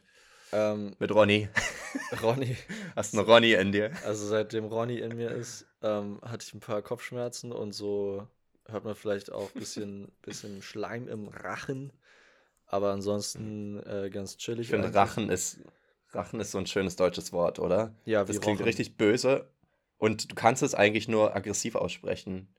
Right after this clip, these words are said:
Speaker 2: Du kannst nicht sagen, „Ach, so ein schöner Rachen.“ So,
Speaker 1: Stimmt,
Speaker 2: das ist einfach
Speaker 1: Rachen,
Speaker 2: so.
Speaker 1: Rachen ist auch so ein deutsches Wort, was, ähm, englischsprachige Comedians extra aggressiv aussprechen würden, um, weil,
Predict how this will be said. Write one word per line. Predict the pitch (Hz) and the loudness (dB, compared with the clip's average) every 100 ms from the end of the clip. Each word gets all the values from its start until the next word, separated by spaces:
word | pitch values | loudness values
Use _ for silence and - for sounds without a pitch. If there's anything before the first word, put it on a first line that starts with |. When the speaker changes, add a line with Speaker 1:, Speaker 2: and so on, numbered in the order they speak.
| _ | _
Speaker 2:
Du | - | 0
kannst | 110 104 | 2 2
nicht | 117 - | -2 0
sagen, | 117 107 107 101 | 2 2 0 -8
„Ach, | - | -8
so | 107 | -6
ein | 101 | -4
schöner | - 104 92 - _ _ _ - | -2 -2 -2 -4 _ _ _ 0
Rachen.“ | 101 107 117 - 120 95 90 - | 8 10 10 8 6 6 2 -6
So, | _ _ - | _ _ -2
Speaker 1:
Stimmt, | 107 104 104 | 4 6 6
Speaker 2:
das | 113 | 4
ist | |
einfach | 120 117 117 | 6 6 6
Speaker 1:
Rachen, | 117 | 4
Speaker 2:
so. | 101 | 0
Speaker 1:
Rachen | 113 117 127 143 | 0 0 0 -4
ist | 123 - | -6 -6
auch | 123 | -6
so | - 120 | -6 -8
ein | 113 | -6
deutsches | 117 113 - - 113 | -4 -4 -4 -8 -4
Wort, | 110 110 | -4 -4
was, | 107 101 - - - | -6 -6 -12 -16 -8
ähm, | 104 101 98 98 - _ _ _ _ _ _ _ _ _ _ - | -6 -6 -8 -16 -20 _ _ _ _ _ _ _ _ _ _ -10
englischsprachige | 120 127 - 120 113 120 107 | -8 -10 -6 -4 -4 -6 -10
Comedians | 117 120 127 123 117 | -10 -10 -6 -8 -6
extra | 120 113 - | -10 -10 -6
aggressiv | 104 107 101 131 120 | -4 -4 -8 -12 -10
aussprechen | - 117 - 110 98 107 104 | -4 -4 -4 -6 -6 -8 -2
würden, | 107 107 104 | -2 -2 -8
um, | 104 101 98 95 | -10 -8 -10 -14
weil, | 101 98 101 | -6 -4 -4